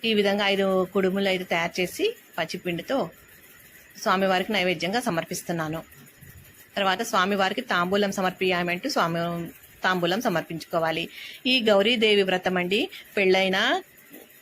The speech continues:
మొదటిసారి పెళ్ళైన వారు మొదటి సంవత్సరం అమ్మవారింట్లోనూ, మిగతా సంవత్సరాలు నాలుగు సంవత్సరాలు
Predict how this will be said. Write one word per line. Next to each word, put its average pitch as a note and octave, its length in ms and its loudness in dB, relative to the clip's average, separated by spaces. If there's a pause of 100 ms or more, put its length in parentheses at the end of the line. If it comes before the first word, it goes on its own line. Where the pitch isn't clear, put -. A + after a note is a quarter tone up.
(160)
మొదటిసారి F#3+ 540 2
పెళ్ళైన F3 460 0
వారు F3+ 360 2
మొదటి G3+ 280 2
సంవత్సరం G3 440 0 (300)
అమ్మవారింట్లోనూ, F#3 880 2 (340)
మిగతా A3+ 320 4
సంవత్సరాలు F#3+ 500 0
నాలుగు G3 240 4
సంవత్సరాలు F3+ 680 0